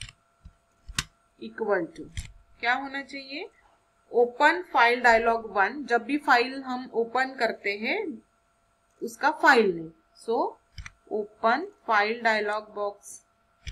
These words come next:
one dot file नेम, मीन्स file name जो है open करने के बाद जो भी file name हम click करेंगे वो file name हमको text box वन में display होना चाहिए। और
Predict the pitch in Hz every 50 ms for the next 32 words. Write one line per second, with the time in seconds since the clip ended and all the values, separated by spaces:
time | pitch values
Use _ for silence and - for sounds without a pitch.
0 | - 190 175 180 190 190 208 262 339 370 _ _ _ _ _ _ _ _ _ _
1 | - - - - - - - - _ _ _ _ _ _ _ - - - - -
2 | _ _ _ _ _ _ _ - 175 170 196 208 240 311 - - - - - -
3 | - - 226 208 185 170 165 160 160 156 - - _ _ _ _ _ _ _ _
4 | _ _ 208 220 226 - - - 240 220 202 202 226 220 220 226 226 233 226 220
5 | 233 226 220 214 208 220 294 370 370 - 226 220 208 - 226 226 226 226 233 226
6 | 220 220 220 220 220 233 208 190 208 202 202 202 196 233 240 240 254 - 262 240
7 | 233 240 240 240 247 240 247 247 254 247 247 247 - - _ _ _ _ _ -
8 | 247 254 247 - - 262 247 247 247 247 247 254 247 254 254 254 - 233 220 214
9 | 226 226 233 233 240 226 220 220 220 214 - - 254 294 285 - 220 220 220 220
10 | - 196 202 226 226 - - 220 220 208 202 208 214 214 196 208 202 - - 214
11 | 220 196 202 202 208 233 320 - - _ _ - 240 214 196 190 190 196 190 214
12 | 277 466 - _ _ _ _ _ _ _ - 220 240 294 403 - -